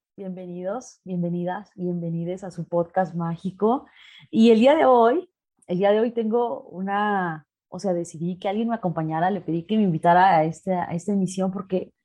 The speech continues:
eh, quiero hablar de un tema como importante.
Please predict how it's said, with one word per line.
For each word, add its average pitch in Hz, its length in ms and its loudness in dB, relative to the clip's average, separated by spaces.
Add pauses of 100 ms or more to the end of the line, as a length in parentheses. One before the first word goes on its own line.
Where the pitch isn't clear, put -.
(440)
eh, 185 560 4
quiero 226 140 6
hablar 220 240 4
de 220 60 0
un 208 80 0
tema 208 200 -8
como 175 200 -10
importante. 175 760 -4